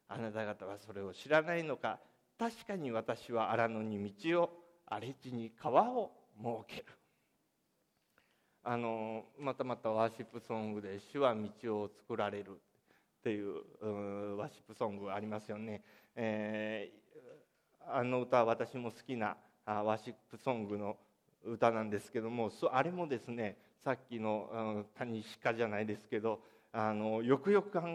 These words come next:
えてみたら、まあ、元はここの聖書箇所になっているわけですけど、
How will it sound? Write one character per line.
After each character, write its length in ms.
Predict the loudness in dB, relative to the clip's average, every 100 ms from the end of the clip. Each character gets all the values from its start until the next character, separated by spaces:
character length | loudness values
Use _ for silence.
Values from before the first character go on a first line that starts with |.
| 2
え 100 | 0
て 100 | -2
み 140 | -6
た 160 | -2 2
ら、 240 | 2 0 -8 _ _ 6
ま 240 | 10 10 6
あ、 0 |
元 260 | 0 10
は 160 | 10 10
こ 140 | 8
こ 140 | 4 4
の 180 | 2 -2
聖 200 | 0 2
書 120 | 2
箇 140 | 0
所 140 | -2 -2
に 80 | 0
な 100 | -2
っ 80 |
て 60 | -2
い 60 | -4
る 60 |
わ 100 | -4
け 60 | -6
で 120 | -12
す 80 | -8
け 80 |
ど、 60 | -8